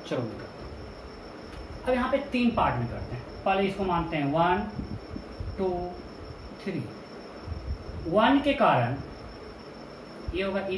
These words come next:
परपेंडिकुलर और ये होगा,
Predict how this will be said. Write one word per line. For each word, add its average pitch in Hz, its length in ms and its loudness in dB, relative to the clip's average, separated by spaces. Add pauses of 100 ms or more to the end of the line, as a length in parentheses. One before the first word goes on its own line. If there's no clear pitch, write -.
(100)
परपेंडिकुलर 190 720 0 (3000)
और 165 120 2
ये 156 260 2
होगा, 117 360 0